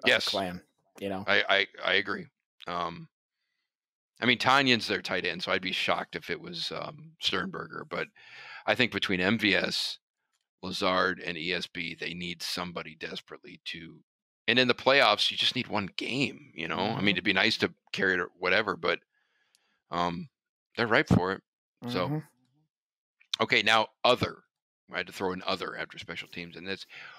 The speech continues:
Speaker 2: so we learned today that, uh, former Packers outside linebacker coach Kevin Greene passed away today at age fifty-eight.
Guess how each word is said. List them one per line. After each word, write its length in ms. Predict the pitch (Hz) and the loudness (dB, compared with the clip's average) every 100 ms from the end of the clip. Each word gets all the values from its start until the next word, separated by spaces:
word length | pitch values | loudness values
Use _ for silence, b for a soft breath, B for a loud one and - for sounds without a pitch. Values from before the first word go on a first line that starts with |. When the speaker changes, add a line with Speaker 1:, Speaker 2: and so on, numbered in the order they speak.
| B B B | B B B
Speaker 2:
so 140 | 135 | 2
we 100 | 127 | 6
learned 240 | 131 127 117 | 6 6 2
today 300 | 104 98 95 | 2 2 2
that, 240 | - 82 _ - | -2 -6 _ -6
uh, 400 | 78 76 - - - _ | -4 -2 -4 -8 -14 _
former 340 | - 107 104 98 | 0 4 4 4
Packers 460 | - 92 - 87 | 2 0 2 2
outside 380 | 82 98 - 95 | 4 4 4 4
linebacker 580 | 92 95 95 90 - 90 | 4 4 4 2 0 -4
coach 340 | - 90 - | -2 -2 -2
Kevin 300 | - 98 92 | 0 -2 -2
Greene 320 | 87 98 92 85 | 0 0 2 0
passed 400 | - 131 - 82 | -2 0 0 0
away 300 | 85 117 - | 0 0 0
today 480 | - - - 160 - b b b b b b - | -6 -8 -8 -10 -16 b b b b b b -2
at 100 | 82 | 2
age 260 | 90 85 | 4 2
fifty-eight. 840 | - 113 - 98 90 85 - - | 0 -2 0 4 4 4 0 -10